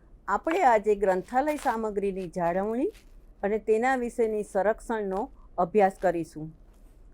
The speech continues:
હવે ગ્રંથાલયની અંદર ગ્રંથાલયની જાળવણી અને સંરક્ષણ માટે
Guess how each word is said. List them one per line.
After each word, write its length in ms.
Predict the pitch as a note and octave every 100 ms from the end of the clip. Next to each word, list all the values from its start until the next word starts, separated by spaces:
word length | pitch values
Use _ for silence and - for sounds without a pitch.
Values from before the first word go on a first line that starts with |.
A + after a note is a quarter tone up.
| -
હવે 100 | -
ગ્રંથાલયની 840 | A#3+ G#3+ G3 G3+ D4+ G4 E4+ C4 B3+
અંદર 460 | A3+ G#3 B3 - - - _ _ - - - F#3+ - - - -
ગ્રંથાલયની 760 | G3 G3+ G#3+ C#4 C4+ C4 C4 A3
જાળવણી 640 | G3+ F#3+ A3 C#4+ C4+ C4
અને 280 | - G#3 G#3+
સંરક્ષણ 720 | - G#3 B3 - B3 A#3 A3
માટે 460 | G#3 G#3 G#3+ A3+